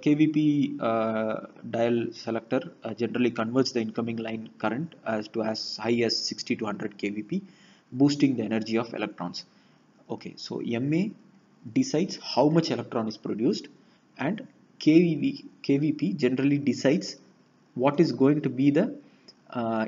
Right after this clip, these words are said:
energy of the electrons, that is how intense it is going to be. Because the current that we use here is not direct current, what we use here is alternating current. So going back to your school physics, we know that there are two types of current,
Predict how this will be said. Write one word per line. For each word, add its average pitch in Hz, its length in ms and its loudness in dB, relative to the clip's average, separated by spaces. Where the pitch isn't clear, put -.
energy 156 400 6
of - 160 4
the 220 160 -4
electrons, - 480 -6
that - 180 -4
is 190 120 -6
how 151 300 4
intense 135 380 2
it - 100 -8
is 104 120 -4
going 104 160 -10
to - 60 -14
be. - 180 -8
Because 185 560 0
the 131 180 -4
current 165 500 -4
that 123 180 -2
we 123 80 -4
use 135 280 -2
here 127 240 -6
is - 320 -10
not 123 300 -8
direct 123 360 -4
current, 113 280 -10
what 120 260 -6
we 117 80 -6
use 127 300 -4
here 127 200 -4
is 180 200 -8
alternating 123 560 -4
current. 110 320 -16
So 127 340 -8
going 127 260 0
back 120 200 -4
to 127 80 -2
your 113 100 -4
school 127 400 -2
physics, 139 500 -4
we 120 80 -8
know 120 160 -4
that 113 200 -2
there 104 120 -6
are 101 60 -8
two 135 160 -6
types 156 260 -6
of 160 140 -6
current, 156 340 -4